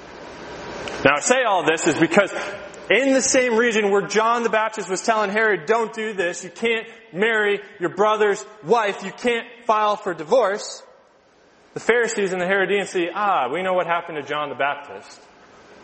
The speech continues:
Let's try to tra-, trap Jesus and see if we can sa-, see the same thing happen."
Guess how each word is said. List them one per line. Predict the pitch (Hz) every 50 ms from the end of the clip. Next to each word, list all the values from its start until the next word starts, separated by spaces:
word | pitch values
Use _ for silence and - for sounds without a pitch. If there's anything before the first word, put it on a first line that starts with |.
| - - - - - - - - - - -
Let's | 143 139 -
try | - 196 175 165
to | 147 -
tra-, | - - - 190 180 156 - -
trap | - - 180 170 160 - -
Jesus | 165 185 175 135 123 117 -
and | - 127
see | - - 135
if | 123 131
we | 135
can | 131 139 127
sa-, | - - 147 143 -
see | - - 151 147
the | 143 143
same | 143 170 156 151
thing | 151 - 175 160
happen." | 135 123 107 98 - 98